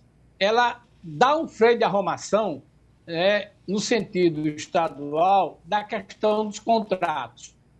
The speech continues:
Por que isso aí? É que, como a gente tá vindo, Geraldo, de dezesseis anos do P S B, tem muito fornecedor que tá aí há dezesseis anos. E aí o cara vai chegando com amizade,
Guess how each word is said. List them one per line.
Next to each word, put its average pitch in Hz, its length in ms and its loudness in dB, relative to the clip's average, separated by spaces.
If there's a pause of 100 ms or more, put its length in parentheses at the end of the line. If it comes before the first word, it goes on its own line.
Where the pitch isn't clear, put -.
(140)
Por 294 220 0
que 247 200 4
isso 156 320 -2
aí? 120 260 0 (300)
É 226 120 0
que, 294 180 -6
como 381 240 2
a 349 80 6
gente 302 240 -2
tá 214 240 2
vindo, 185 340 -4
Geraldo, 135 380 -4
de 160 160 -8
dezesseis 226 580 2
anos 196 220 4
do 175 80 2
P 170 160 -2
S - 240 -6
B, 131 320 0 (340)
tem 302 140 4
muito 349 260 4
fornecedor 220 720 2
que 220 120 -8
tá 294 180 0
aí 240 180 2
há 247 40 2
dezesseis 269 560 2
anos. 185 320 0 (340)
E 415 80 0
aí 339 220 2
o 339 100 -2
cara 311 280 2
vai 285 200 0
chegando 233 920 -2 (140)
com 240 100 2
amizade, 214 960 2